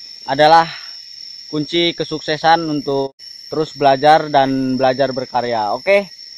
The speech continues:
Terus dukung Mulia Digana dengan cara like, komen, dan jangan lupa subscribe di bawah, tekan tombol subscribe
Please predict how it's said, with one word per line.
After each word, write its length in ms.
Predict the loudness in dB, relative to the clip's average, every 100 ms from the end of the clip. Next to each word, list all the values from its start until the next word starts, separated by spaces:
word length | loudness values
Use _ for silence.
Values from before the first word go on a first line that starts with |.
| -20 -20 -14 -4
Terus 320 | -4 -4 -4
dukung 400 | -2 2 2 2
Mulia 240 | 2 2
Digana 320 | 4 4 6
dengan 320 | 4 2 2 4
cara 240 | 6 6
like, 320 | 6 4 2
komen, 400 | 0 2 2 2
dan 240 | 4 4 2 -4 -4 -4 0
jangan 160 | 0 0
lupa 320 | 0 2 2
subscribe 480 | 2 -4 -2 0 0 0
di 80 | 0
bawah, 400 | 4 6 4 2 -6 -20 -14 -8
tekan 400 | 0 0 2 -2
tombol 480 | 0 2 2 2
subscribe 400 | -2 -6 -4 -4